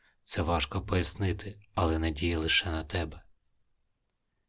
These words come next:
Кріс ледь помітно посміхнувся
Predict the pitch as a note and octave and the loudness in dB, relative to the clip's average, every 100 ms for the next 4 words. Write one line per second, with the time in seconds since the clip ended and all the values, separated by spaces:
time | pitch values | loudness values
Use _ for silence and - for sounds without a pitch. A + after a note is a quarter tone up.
0 | - - F2+ G#2+ G#2 - G2 A#2+ - A#2+ | -8 -2 0 -2 -6 -2 0 0 0 0
1 | G2+ G#2 F2 F2+ - - - F#2 G#2 A2+ | 0 0 -4 -2 0 -2 -4 -4 0 2
2 | - G#2 | 2 0